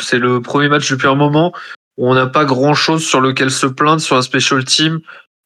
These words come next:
Euh, bémol étant dit, sur les punts, euh, on se fait quand même un peu reculer. On n'arrive pas à amener une pression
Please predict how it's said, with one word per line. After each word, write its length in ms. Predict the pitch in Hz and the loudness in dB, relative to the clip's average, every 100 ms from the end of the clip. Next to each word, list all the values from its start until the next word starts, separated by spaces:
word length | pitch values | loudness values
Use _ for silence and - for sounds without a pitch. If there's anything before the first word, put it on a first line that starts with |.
| - | -8
Euh, 100 | 101 | -6
bémol 440 | 104 120 127 139 139 | -4 -2 0 2 0
étant 280 | 131 135 | 0 0
dit, 300 | 131 143 160 | 0 -2 -2
sur 220 | 156 - 123 | -2 0 0
les 120 | 127 | 0
punts, 300 | 131 147 147 131 | 0 -2 -2 0
euh, 220 | 120 117 | 2 2
on 120 | 117 | 0
se 180 | - 120 | -4 -4
fait 220 | - 131 | -2 -2
quand 100 | 143 | 0
même 140 | 135 | 2
un 120 | 127 123 | 0 -2
peu 180 | - | -2
reculer. 720 | 143 143 135 - 147 147 156 151 - - - | -2 -2 -2 -4 -2 0 -2 -6 -16 -14 -4
On 60 | |
n'arrive 340 | 120 123 135 - | 0 0 -2 0
pas 480 | 170 165 131 127 | 2 4 4 2
à 160 | 127 - | 0 -2
amener 500 | 147 160 165 185 180 | -2 -2 -2 -2 -4
une 300 | - 127 127 | -8 -2 -2
pression 540 | 131 156 151 - 170 | 0 -2 0 0 -2